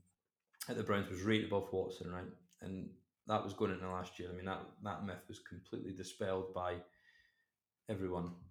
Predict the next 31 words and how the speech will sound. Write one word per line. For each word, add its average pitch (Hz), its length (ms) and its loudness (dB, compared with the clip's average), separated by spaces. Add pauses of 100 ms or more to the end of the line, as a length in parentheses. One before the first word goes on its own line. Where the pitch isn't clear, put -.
(100)
that 95 200 -4
could 98 140 -2
ever 92 160 2
wa-, 92 120 2
you - 60 0
know, 87 140 -2
anybody 110 300 8
who's 110 80 6
ever 113 100 10
watched 110 260 8
the 110 60 0
game 98 340 2
probably 104 160 6
doesn't 101 160 4
need 104 140 2
to 95 60 -4
watch 101 240 2
too 110 160 6
much 95 300 2
to, 95 340 4 (340)
to 101 80 -4
tell 101 240 4
you 95 60 8
that 92 120 6
actually, 92 260 0
you 92 160 -4
know, 90 80 -4
that 90 180 0
wasn't 90 240 -2
necessarily 92 680 0
a, 90 220 0